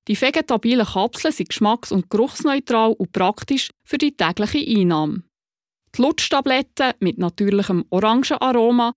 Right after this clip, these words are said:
sind zahnschonend und das Coenzym Q zehn wird durch die Mundschleimhaut besonders schnell und effizient aufgenommen.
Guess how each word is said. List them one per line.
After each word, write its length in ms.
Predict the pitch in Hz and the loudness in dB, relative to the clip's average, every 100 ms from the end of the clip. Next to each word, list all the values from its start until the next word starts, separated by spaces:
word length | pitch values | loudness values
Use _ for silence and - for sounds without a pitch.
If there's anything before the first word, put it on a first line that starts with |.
| - | -8
sind 240 | - 185 | -8 -6
zahnschonend 840 | - 180 226 285 277 285 320 320 - | -2 0 2 2 2 2 2 0 -2
und 160 | 196 | -4
das 80 | - | -2
Coenzym 480 | - 196 196 196 185 | 0 0 0 0 -2
Q 200 | - 175 | -2 -6
zehn 400 | - 180 214 285 - | -2 0 2 0 -2
wird 300 | 208 262 320 | 0 0 2
durch 140 | 233 - | -2 0
die 60 | |
Mundschleimhaut 720 | 202 254 294 262 269 240 247 - | 2 2 0 0 0 2 0 -4
besonders 380 | - 254 302 311 | -2 2 2 2
schnell 420 | - 185 190 262 - | 0 2 2 0 -2
und 240 | 208 196 - | 0 0 0
effizient 760 | 170 - 240 - 170 156 - | -4 -4 -4 0 0 0 -4
aufgenommen. 520 | 185 - - 202 156 | -8 -6 0 0 0